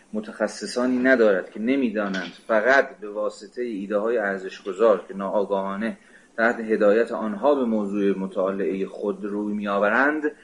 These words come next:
می‌توانند از بی‌پایانی مطلق واقعیت بخش کوچکی را که به مطالعه آن علاقه‌مندند انتخاب کنند.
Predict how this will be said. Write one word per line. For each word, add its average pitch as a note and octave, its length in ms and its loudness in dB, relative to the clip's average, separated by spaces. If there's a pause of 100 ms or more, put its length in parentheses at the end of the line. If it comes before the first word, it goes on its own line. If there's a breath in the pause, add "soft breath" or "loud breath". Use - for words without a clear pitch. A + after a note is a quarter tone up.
(460 loud breath)
می‌توانند B2 680 4
از G2 180 -6
بی‌پایانی G2+ 760 0
مطلق B2 500 2
واقعیت A2 520 2
بخش B2 340 -2
کوچکی G#2+ 720 -8
را F2+ 300 0
که - 60 -8
به G2 100 -4
مطالعه F#2 560 -2
آن F#2 100 -8
علاقه‌مندند F#2+ 800 -2
انتخاب G2+ 380 -4
کنند. - 120 -16